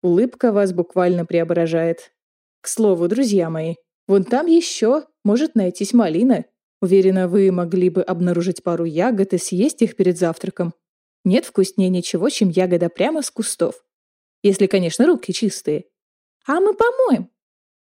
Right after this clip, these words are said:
обрадовалась Аринка. «Там есть садовый кран. Пойдем, Артем». «Простите меня, Маргарита, я отвлеклась».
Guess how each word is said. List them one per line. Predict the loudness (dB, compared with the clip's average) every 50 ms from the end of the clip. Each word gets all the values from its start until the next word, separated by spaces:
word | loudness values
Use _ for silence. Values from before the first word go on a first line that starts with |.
| _ _ _
обрадовалась | -6 -2 0 0 0 2 2 2 2 2 0 -2 -2
Аринка. | -2 0 2 2 0 -2 -4 -8 -14 -16 _ _ _ _ _ _ _ _
«Там | 0 0 0 2
есть | 2 2 2 2 2
садовый | 0 0 0 2 4 4 4 4 2
кран. | 2 0 0 2 4 4 2 2 0 -4 _ _ _ _ _ _ _
Пойдем, | _ 2 2 2 4 4 6 6 6 6
Артем». | 4 2 -4 _ -2 -2 -2 -2 -4 -10 _ _ _ _ _ _ _ _ _ _ _ _ _
«Простите | 0 0 2 2 0 0 -2 -4 -2 -2 -4
меня, | -4 -2 -2 -4 -4
Маргарита, | -4 -2 -2 0 0 0 0 -2 -2 -2 -2 0 0 -2 -4 -6
я | -6 -4 -4 -4 -2
отвлеклась». | -4 -6 -8 -8 -8 -6 -4 -6 -6 -6 -10 -16 -20